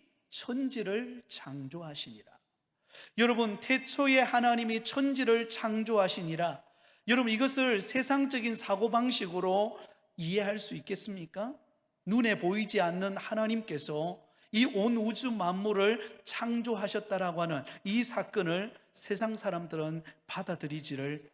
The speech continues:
않습니다. 그러나 우리는 어때요? 믿습니다. 여러분, 태초에 하나님이 천지를 창조하신 사건을 여러분 믿으시나요? 아멘. 예, 안 믿는 분은 이 자리에 아무도 없습니다. 다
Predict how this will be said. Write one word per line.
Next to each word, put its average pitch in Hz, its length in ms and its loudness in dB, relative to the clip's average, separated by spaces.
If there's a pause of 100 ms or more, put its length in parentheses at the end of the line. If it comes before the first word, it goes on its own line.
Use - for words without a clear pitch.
(140)
않습니다. 117 580 -10
그러나 240 260 4
우리는 196 280 2
어때요? 202 360 2 (580)
믿습니다. 143 760 -8 (880)
여러분, 185 300 0
태초에 208 580 2
하나님이 208 680 2 (240)
천지를 214 600 0
창조하신 202 640 0
사건을 185 480 -2
여러분 185 260 0
믿으시나요? 190 680 0 (600)
아멘. 139 680 0 (440)
예, 175 380 0 (180)
안 165 240 2
믿는 277 300 6
분은 254 220 2
이 214 60 0
자리에 226 240 0
아무도 262 420 0
없습니다. 147 500 -4
다 202 540 0